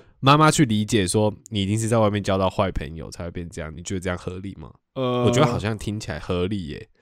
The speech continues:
Speaker 2: 我妈有一个形容词，我妈有一次就说是怎样，“最近叛逆期是不是？”就是在我大学的时候，
Speaker 1: 哦，OK，
Speaker 2: 她有这样跟我讲过，
Speaker 1: 嗯。哦，
Speaker 2: 对啊，
Speaker 1: OK。
Speaker 2: 就是
Speaker 1: 嗯，因为她觉得你不一样了嘛，
Speaker 2: 对，她觉得我不一样。
Speaker 1: 就是你以前可能不会这样，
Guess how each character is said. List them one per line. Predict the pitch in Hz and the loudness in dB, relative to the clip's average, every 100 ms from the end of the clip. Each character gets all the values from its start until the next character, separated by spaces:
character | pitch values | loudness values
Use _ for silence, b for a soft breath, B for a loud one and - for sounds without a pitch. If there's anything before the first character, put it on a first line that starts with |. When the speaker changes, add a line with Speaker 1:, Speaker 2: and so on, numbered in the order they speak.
| _ - | _ -4
Speaker 2:
我 | 127 | 0
妈 | 139 196 | 4 6
有 | 131 | 6
一 | |
个 | 117 | 4
形 | 117 - | 0 -2
容 | 107 117 | -4 -6
词， | - | -4
我 | 110 | -2
妈 | 120 151 | 2 4
有 | 175 139 | 6 4
一 | 107 | 2
次 | 127 | 0
就 | 127 | -2
说 | 120 120 | -2 -4
是 | 117 123 | -4 -4
怎 | 104 | -6
样 | 101 110 101 95 | -6 -8 -10 -12
，“最 | - 131 | 0 2
近 | 123 | 4
叛 | 120 - 113 | 4 2 0
逆 | 104 | -4
期 | - 71 | -6 -8
是 | - | -10
不 | 78 | -10
是？” | 87 - | -12 -8
就 | - | 2
是 | 120 117 | 4 4
在 | 135 | 4
我 | 110 90 87 | 2 0 0
大 | 123 98 | 0 0
学 | - 85 | -4 -6
的 | |
时 | 82 | 0
候， | 90 | 4
Speaker 1:
哦， | 92 95 92 92 90 85 90 | 8 8 8 8 6 2 0
OK， | 95 95 | -2 2
Speaker 2:
她 | 110 | 6
有 | 117 | 6
这 | 98 | 4
样 | 101 | 0
跟 | 90 | -2
我 | 92 | -4
讲 | - 71 | -8 -10
过， | - - - - | -12 -14 -14 -8
Speaker 1:
嗯。 | 87 | -4
哦， | 82 | -4
Speaker 2:
对 | |
啊， | 73 | -4
Speaker 1:
OK。 | - 76 55 _ _ _ | -8 -12 -14 _ _ _
Speaker 2:
就 | 107 | -12
是 | 101 95 82 85 - _ - | -10 -10 -10 -14 -18 _ -6
Speaker 1:
嗯， | 92 82 82 _ | -6 -6 -10 _
因 | 156 175 | 4 6
为 | |
她 | 180 | 6
觉 | 185 135 | 6 6
得 | |
你 | 110 | 4
不 | 90 127 | 2 4
一 | 92 | 4
样 | 101 | 2
了 | 82 | 2
嘛， | 71 - | -8 -2
Speaker 2:
对， | 170 | 0
她 | 123 208 | 4 6
觉 | - | 8
得 | |
我 | 139 | 8
不 | 123 | 8
一 | |
样。 | |
Speaker 1:
就 | |
是 | 120 | 4
你 | |
以 | 101 | 2
前 | 90 78 | -4 -6
可 | 85 | -8
能 | 82 92 | -6 -6
不 | 90 | 0
会 | 110 117 | 0 0
这 | |
样， | 107 | -2